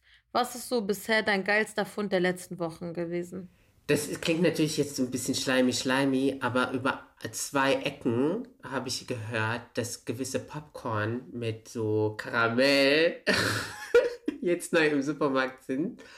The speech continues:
Speaker 2: Da war ich neulich da, da haben die mich so angelächelt und ich hab gesagt, "Hm, Hengame-Siegel, nehm ich mal." Und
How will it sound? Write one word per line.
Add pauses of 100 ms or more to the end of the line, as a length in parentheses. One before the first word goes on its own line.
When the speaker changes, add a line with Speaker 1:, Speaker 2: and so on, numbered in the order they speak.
(200)
Speaker 2:
Da
war
ich
neulich
da, (260)
da
haben
die
mich
so
angelächelt
und
ich
hab
gesagt, (380)
"Hm, (280)
Hengame-Siegel, (200)
nehm
ich
mal."
Und